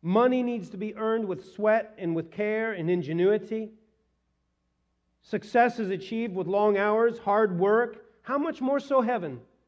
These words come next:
Right? It cannot be reached without the cross and without spiritual battle. A man must strive.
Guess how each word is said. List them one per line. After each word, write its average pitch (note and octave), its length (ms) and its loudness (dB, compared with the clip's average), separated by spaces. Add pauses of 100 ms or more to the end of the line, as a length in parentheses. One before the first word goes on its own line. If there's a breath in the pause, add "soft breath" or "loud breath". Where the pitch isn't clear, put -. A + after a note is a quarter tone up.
(1160)
Right? - 160 -14
It B3 160 -10
cannot C#4 360 4
be C4 120 -2
reached B3+ 380 -4
without A3 380 0
the G#3+ 60 -4
cross G3 720 -2 (220 soft breath)
and G3 160 0
without A3 400 0
spiritual A3 840 0
battle. F#3+ 520 2
A D#3+ 40 0
man F#3 220 2
must G3+ 220 -4
strive. G#3 540 -4